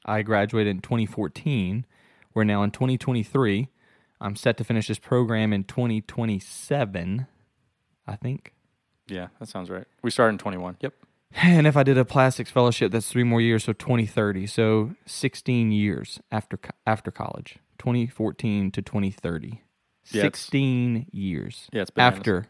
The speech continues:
Speaker 1: college.
Speaker 2: <laughs>
Speaker 1: Yeah,
Speaker 2: Yeah.
Speaker 1: so
Speaker 2: The, the, I mean, if you wanna do the math on it, so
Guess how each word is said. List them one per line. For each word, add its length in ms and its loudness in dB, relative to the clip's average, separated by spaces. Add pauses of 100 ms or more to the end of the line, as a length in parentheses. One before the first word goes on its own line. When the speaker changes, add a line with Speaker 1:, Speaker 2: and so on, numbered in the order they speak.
(160)
Speaker 1:
college. 380 -6
Speaker 2:
<laughs> 60 -10 (840)
Speaker 1:
Yeah, 120 -10
Speaker 2:
Yeah. 180 4
Speaker 1:
so 60 -10 (300)
Speaker 2:
The, 180 2
the, 420 6
I 40 0
mean, 280 -2
if 220 -6
you 160 -2
wanna 140 8
do 80 8
the 40 4
math 280 2
on 100 -2
it, 100 -6
so 280 -2